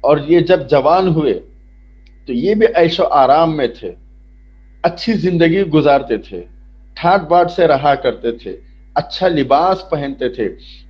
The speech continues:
उम्दा ग़िज़ा इस्तेमाल करते थे और अतर बेहतरीन से बेहतरीन इस्तेमाल करते थे।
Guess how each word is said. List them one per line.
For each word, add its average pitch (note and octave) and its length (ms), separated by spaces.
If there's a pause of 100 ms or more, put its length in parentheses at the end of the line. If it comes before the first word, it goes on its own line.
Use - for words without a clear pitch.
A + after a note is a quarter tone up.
उम्दा F3+ 380
ग़िज़ा D3+ 480
इस्तेमाल D3+ 580
करते B2 300
थे G2 220 (420)
और F3 280
अतर F#3 380
बेहतरीन D3+ 520
से F3+ 220
बेहतरीन F#3 520
इस्तेमाल D#3+ 520
करते A#2 340
थे। E2 200